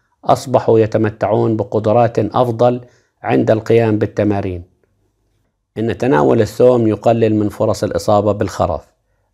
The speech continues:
الذي هو في الأساس مجموعة متكاملة من الأمراض العقلية التي تسبب صعوبات في التفكير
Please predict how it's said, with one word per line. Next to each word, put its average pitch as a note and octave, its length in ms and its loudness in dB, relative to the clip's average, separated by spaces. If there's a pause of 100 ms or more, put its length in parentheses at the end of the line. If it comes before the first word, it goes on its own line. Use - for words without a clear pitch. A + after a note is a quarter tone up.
الذي A#2 420 2
هو B2 180 2
في A#2 120 -2
الأساس - 640 0 (340)
مجموعة A2 560 0
متكاملة G#2 760 0
من G#2 160 0
الأمراض A2+ 540 0
العقلية A#2+ 800 0 (440)
التي B2+ 380 0
تسبب A2 520 -2
صعوبات G#2+ 580 0
في - 60 -8
التفكير A#2 720 -2